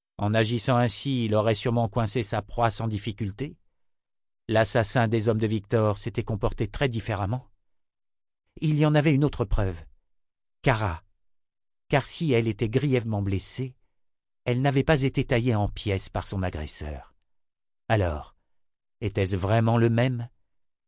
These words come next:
Djagang avait pu créer plus d'une abomination destinée à abattre son pire ennemi. Si les Sœurs de l'Obscurité avaient donné naissance à un régiment de monstres, les implications de cette hypothèse étaient terrifiantes.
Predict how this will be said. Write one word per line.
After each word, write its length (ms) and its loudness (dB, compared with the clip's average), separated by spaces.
Djagang 480 2
avait 200 2
pu 160 -2
créer 320 0
plus 220 -4
d'une 200 0
abomination 680 0
destinée 520 -2
à 100 2
abattre 360 0
son 160 -6
pire 200 -4
ennemi. 360 -4
Si 220 -4
les 160 2
Sœurs 320 0
de 100 -2
l'Obscurité 800 -2
avaient 200 0
donné 260 0
naissance 540 -2
à 40 -2
un 120 0
régiment 560 -2
de 100 -2
monstres, 640 -6
les 240 0
implications 640 -2
de 80 -2
cette 280 -4
hypothèse 480 0
étaient 180 -4
terrifiantes. 800 -4